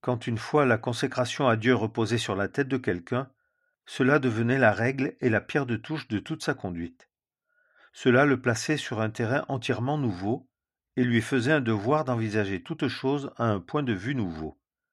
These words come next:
L'Israélite n'avait plus à demander ce qui lui convenait comme homme,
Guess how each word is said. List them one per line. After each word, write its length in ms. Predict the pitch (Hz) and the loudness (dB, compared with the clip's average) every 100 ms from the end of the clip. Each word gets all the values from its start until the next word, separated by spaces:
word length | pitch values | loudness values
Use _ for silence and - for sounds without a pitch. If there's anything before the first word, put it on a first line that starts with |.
| _ _ _ _ _ 117 | _ _ _ _ _ -4
L'Israélite 640 | 107 - 92 101 - - | -4 -2 -2 0 -2 -2
n'avait 200 | 101 98 | -2 -2
plus 220 | - 127 | -2 0
à 60 | 113 | 0
demander 440 | 98 95 95 131 | 0 -4 -2 -2
ce 140 | 143 117 | -2 -4
qui 160 | - | -4
lui 200 | 101 98 | -4 -4
convenait 500 | - 90 92 98 139 | -6 -6 -4 -4 -4
comme 220 | - 98 117 | -4 -2 0
homme, 320 | 120 87 | -2 -6